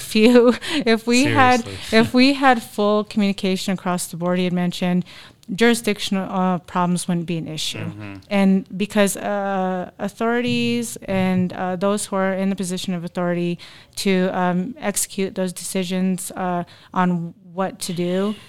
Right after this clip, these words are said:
Speaker 1: uh, they should all be on the same page, and they should all have the same goal and the same initiative at the end of the day, and that's to protect the people.
Speaker 2: Mm-hmm.
Speaker 1: And that's where their, uh, service is best,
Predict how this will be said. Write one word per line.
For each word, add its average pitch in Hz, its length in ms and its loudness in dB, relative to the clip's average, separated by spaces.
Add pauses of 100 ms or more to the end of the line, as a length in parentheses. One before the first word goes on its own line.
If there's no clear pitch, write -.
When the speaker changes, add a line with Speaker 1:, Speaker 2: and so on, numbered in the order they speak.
(240)
Speaker 1:
uh, 180 260 -2 (560)
they 208 160 4
should - 160 -4
all 185 200 0
be 180 140 -2
on 175 120 -2
the 175 60 -2
same 170 300 -4
page, 175 520 -6
and 180 220 0
they 180 120 0
should - 180 -8
all 185 180 0
have 180 180 -2
the 175 60 -4
same 180 440 -2
goal 175 280 -2
and 185 80 -2
the 175 60 -2
same 175 260 -4
initiative 175 440 -6
at 180 140 -6
the 185 60 -6
end 185 140 -4
of 185 80 -8
the 185 60 -8
day, 190 340 -4 (340)
and 196 220 4
that's 196 340 2
to 202 120 0
protect 180 360 -6
the - 60 -14
people. - 480 -12 (240)
Speaker 2:
Mm-hmm. 208 100 -8
Speaker 1:
And 190 400 2
that's 190 460 -2
where 185 180 0
their, 175 200 -2 (100)
uh, 175 180 -4
service 180 460 -6
is 165 100 -10
best, 170 460 -8